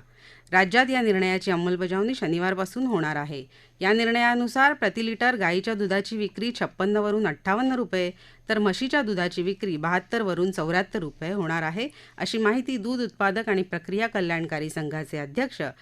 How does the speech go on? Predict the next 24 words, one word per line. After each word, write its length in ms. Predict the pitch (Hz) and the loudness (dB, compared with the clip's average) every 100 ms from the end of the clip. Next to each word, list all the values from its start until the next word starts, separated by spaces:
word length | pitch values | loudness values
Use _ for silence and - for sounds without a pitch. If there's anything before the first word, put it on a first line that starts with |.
| - - - | -20 -18 -4
गोपाळराव 520 | 220 214 254 262 254 | -2 6 6 8 6
म्हस्के 380 | 254 180 - 208 | 2 0 -2 0
आणि 180 | 214 175 | 2 2
मानस 360 | 175 160 180 233 190 | 0 2 0 0 -4
सचिव 320 | 156 - 202 | -6 -6 -6
प्रकाश 500 | 190 170 185 196 - - | -6 -4 -2 -2 -6 -8
कुतवळ 380 | 180 214 175 | -6 -4 -4
यांनी 340 | 127 156 170 180 | -4 -2 0 0
आज 160 | 151 | -2
पुण्यात 340 | 190 170 143 151 | -4 -6 -6 -6
दिली. 340 | 143 143 127 120 _ _ _ _ _ _ _ _ - _ _ _ _ - - - - | -10 -12 -12 -16 _ _ _ _ _ _ _ _ -20 _ _ _ _ -20 -20 -16 2
नागपूर 360 | 214 214 320 285 | 4 4 2 2
जिल्हा 320 | 277 277 285 | 4 6 6
मध्यवर्ती 580 | 269 196 233 247 240 254 | 4 2 2 2 0 0
सहकारी 420 | 220 214 220 233 | 0 2 2 4
बँकेच्या 440 | 214 202 214 247 | 2 2 2 2
आर्थिक 300 | 196 165 233 | 2 0 -4
स्थितीत 320 | - 220 233 | -4 -4 -4
सुधारणा 460 | 226 190 190 202 220 | -2 -2 2 2 2
व्हावी 260 | 208 202 240 | 0 0 0
यासाठी 400 | 196 185 175 175 | 0 -2 -4 -2
राज्य 280 | 175 156 | -2 -2
सरकारने 520 | 208 208 - 196 190 247 | -4 -4 0 0 0 -2
प्राधिकृत 560 | - 170 165 214 277 | 0 0 0 -4 -4